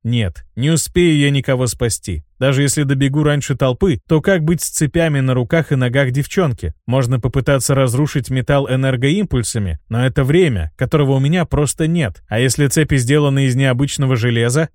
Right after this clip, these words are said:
Нет, это самоубийство. О чём вообще думала старуха, моля меня о помощи? Мне было искренне жаль ребёнка, но угрызений совести я не испытывал.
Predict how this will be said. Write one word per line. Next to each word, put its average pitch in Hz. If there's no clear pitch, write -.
Нет, 110
это 131
самоубийство. 135
О 117
чём 190
вообще 180
думала 135
старуха, 156
моля 143
меня 160
о 160
помощи? 110
Мне 175
было 202
искренне 190
жаль 165
ребёнка, 147
но 135
угрызений 160
совести 156
я 139
не 151
испытывал. 110